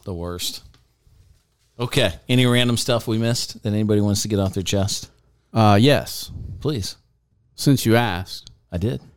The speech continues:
Speaker 2: Today marks one year since Jeffrey Epstein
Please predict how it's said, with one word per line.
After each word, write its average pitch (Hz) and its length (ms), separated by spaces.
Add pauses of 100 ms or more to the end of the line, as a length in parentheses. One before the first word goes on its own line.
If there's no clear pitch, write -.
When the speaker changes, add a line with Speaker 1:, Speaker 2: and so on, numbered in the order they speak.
(140)
Speaker 2:
Today 113 680 (220)
marks 107 560
one 117 320
year 110 420 (440)
since - 300
Jeffrey 107 400
Epstein 101 640